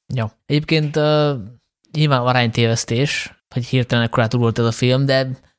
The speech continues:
azt is aránytévesztésnek gondolom, vagy, vagy ilyen torz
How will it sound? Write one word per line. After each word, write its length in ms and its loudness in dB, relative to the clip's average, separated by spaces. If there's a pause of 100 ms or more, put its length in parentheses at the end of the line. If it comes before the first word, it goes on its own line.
(520)
azt 160 2
is 100 0
aránytévesztésnek 800 0
gondolom, 320 2
vagy, 200 0
vagy 140 0
ilyen 260 -2
torz 440 0